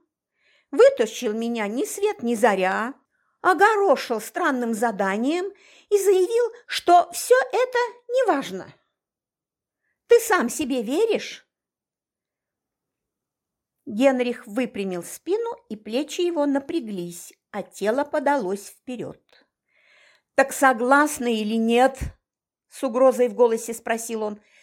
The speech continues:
«Согласна!» закричала я и со злостью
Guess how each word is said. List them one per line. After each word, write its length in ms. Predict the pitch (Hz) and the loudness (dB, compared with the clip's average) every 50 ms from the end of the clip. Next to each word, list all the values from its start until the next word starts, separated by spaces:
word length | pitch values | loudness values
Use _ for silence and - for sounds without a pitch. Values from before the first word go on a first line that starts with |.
| _ - - - _ | _ -20 -20 -20 _
«Согласна!» 1400 | - - - 339 359 370 339 262 339 339 339 370 359 339 302 254 233 208 - - - 233 214 175 151 - - _ _ _ _ _ _ _ _ _ _ _ | -8 -4 4 4 4 4 4 2 0 4 4 4 6 6 4 2 2 0 -4 -6 -6 -4 -6 -6 -6 -8 -12 _ _ _ _ _ _ _ _ _ _ _
закричала 680 | 233 208 226 220 254 220 220 - - 226 202 208 202 | -8 -8 -6 -4 -4 -6 -6 -2 0 2 2 4 2
я 240 | 208 202 202 320 453 466 - - _ | 0 0 2 2 2 2 -2 -4 _
и 100 | 233 208 | -8 -8
со 240 | - - - 220 | 0 2 2 2
злостью 760 | 208 185 180 190 196 240 320 359 - - - - 214 170 - | 2 0 -6 -4 2 4 4 4 4 0 -6 -6 -6 -8 -8